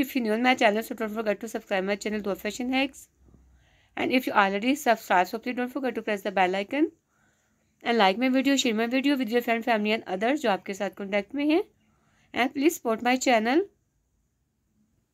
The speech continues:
ब्यूटीफुल कलर्स and beautiful color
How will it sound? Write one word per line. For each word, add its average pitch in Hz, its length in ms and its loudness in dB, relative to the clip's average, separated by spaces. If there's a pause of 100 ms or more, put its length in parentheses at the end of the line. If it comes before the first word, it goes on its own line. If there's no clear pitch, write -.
(1040)
ब्यूटीफुल 339 420 4
कलर्स 247 440 4
and 233 200 -4
beautiful 320 440 0
color 214 180 2